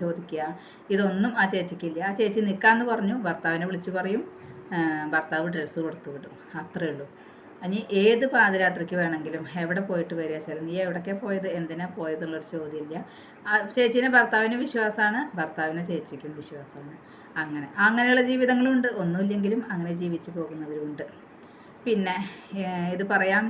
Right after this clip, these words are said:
എന്തോ ആയിക്കോട്ടെ, ഓരോരുത്തരുടെ ജീവിതം ഓരോ രീതിയിൽ അല്ലേ, ഓരോരുത്തർക്ക് ജീവിതത്തിൽ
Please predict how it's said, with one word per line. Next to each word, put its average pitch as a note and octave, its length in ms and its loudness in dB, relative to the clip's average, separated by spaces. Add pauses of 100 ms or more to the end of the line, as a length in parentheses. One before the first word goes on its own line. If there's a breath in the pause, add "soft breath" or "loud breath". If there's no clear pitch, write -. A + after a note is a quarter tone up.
(280 loud breath)
എന്തോ E3 200 -2
ആയിക്കോട്ടെ, G#3 360 2 (160)
ഓരോരുത്തരുടെ G#3 480 4 (100)
ജീവിതം F3 300 0 (200)
ഓരോ D#3+ 180 0 (100)
രീതിയിൽ D#3 400 -2
അല്ലേ, F3 160 0 (680 loud breath)
ഓരോരുത്തർക്ക് A#3 580 4
ജീവിതത്തിൽ G#3+ 400 4